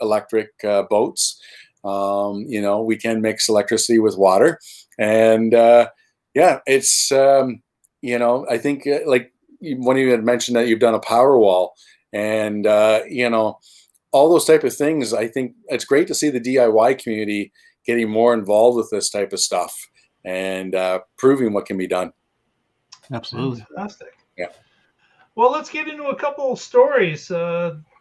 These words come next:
Speaker 3: uh, to round up the, uh, podcast tonight. Um,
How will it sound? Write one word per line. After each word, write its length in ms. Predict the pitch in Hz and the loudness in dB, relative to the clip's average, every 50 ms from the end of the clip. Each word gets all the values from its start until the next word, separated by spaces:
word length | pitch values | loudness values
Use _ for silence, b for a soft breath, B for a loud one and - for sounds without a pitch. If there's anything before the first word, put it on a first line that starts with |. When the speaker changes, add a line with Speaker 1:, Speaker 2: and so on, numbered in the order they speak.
| _ - - 196 | _ -20 -18 -16
Speaker 3:
uh, 440 | 180 180 175 175 170 175 170 170 165 _ _ _ | -14 -12 -12 -12 -12 -12 -12 -14 -16 _ _ _
to 300 | - 180 170 170 165 160 | -16 -14 -12 -12 -12 -10
round 420 | 156 160 190 202 208 208 196 185 196 | -8 -8 -6 -6 -6 -6 -6 -6 -8
up 280 | 208 214 - _ _ | -10 -10 -12 _ _
the, 280 | - 196 185 180 185 180 | -14 -12 -10 -8 -6 -6
uh, 120 | 165 165 160 _ - | -6 -8 -10 _ -14
podcast 640 | - 175 170 165 165 - - 165 160 160 - - _ | -12 -12 -12 -12 -14 -14 -14 -14 -14 -14 -16 -16 _
tonight. 480 | - 170 151 160 196 262 277 269 - _ _ _ _ _ | -10 -10 -8 -8 -10 -12 -14 -18 -20 _ _ _ _ _
Um, 720 | - 156 165 165 - 170 175 170 170 170 165 170 160 - | -14 -12 -10 -8 -8 -8 -6 -6 -6 -8 -8 -10 -10 -12